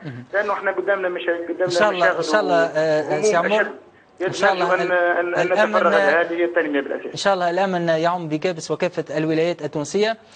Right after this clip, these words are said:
Speaker 1: آه، فقط، آه، أردت أن أعرف وأنه، آه، طيب وأن، آه، نخفض من مدة، آه، منع الجولان، ولكن هل هناك حل، آه، سريع وفي الأفق، آه، مع المحتاجين على خلفية، آه، مناظرة، آه،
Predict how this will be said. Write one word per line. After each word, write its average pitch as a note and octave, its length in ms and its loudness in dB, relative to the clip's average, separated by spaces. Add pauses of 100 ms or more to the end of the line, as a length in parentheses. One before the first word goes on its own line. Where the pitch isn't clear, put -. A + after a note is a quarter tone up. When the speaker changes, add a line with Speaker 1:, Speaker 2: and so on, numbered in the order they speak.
(200)
Speaker 1:
آه، F3+ 180 2
فقط، - 340 0 (180)
آه، F3 500 2
أردت G3 300 -4
أن E3+ 420 0
أعرف F3+ 500 0
وأنه، G3+ 360 2 (380)
آه، E3 540 4 (200)
طيب A3+ 300 0
وأن، F#3+ 340 0
آه، E3+ 300 2
نخفض E3+ 520 -2
من E3+ 180 -2 (300)
مدة، F3 300 0 (160)
آه، D#3 320 2
منع E3 360 0
الجولان، F#3 400 0
ولكن G#3 400 0 (340)
هل G3+ 160 2
هناك A3+ 300 0
حل، G#3 400 0
آه، E3+ 300 2
سريع G3 340 2
وفي F3 220 0
الأفق، F#3 460 -2 (300)
آه، F3+ 240 2
مع E3+ 440 2 (120)
المحتاجين F#3 600 0
على F3 160 2
خلفية، F#3 540 0
آه، F3+ 160 4
مناظرة، F3 640 2 (120)
آه، F3 200 2